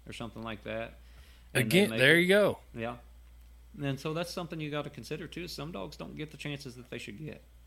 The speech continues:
Speaker 2: I know it. I know. You're exactly right. And, and
Speaker 1: We just, we just spoke about Mongo.
Speaker 2: Mm-hmm.
Speaker 1: You know, that's
Speaker 2: I
Speaker 1: a
Speaker 2: can tell you that that litter,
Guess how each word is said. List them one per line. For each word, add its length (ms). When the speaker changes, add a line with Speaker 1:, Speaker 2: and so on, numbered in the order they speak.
Speaker 2:
I 220
know 280
it. 120
I 180
know. 340
You're 140
exactly 500
right. 340
And, 300
and 280
Speaker 1:
We 100
just, 320
we 100
just 220
spoke 300
about 260
Mongo. 400
Speaker 2:
Mm-hmm. 340
Speaker 1:
You 100
know, 120
that's 100
Speaker 2:
I 100
Speaker 1:
a 40
Speaker 2:
can 200
tell 280
you 180
that 200
that 280
litter, 520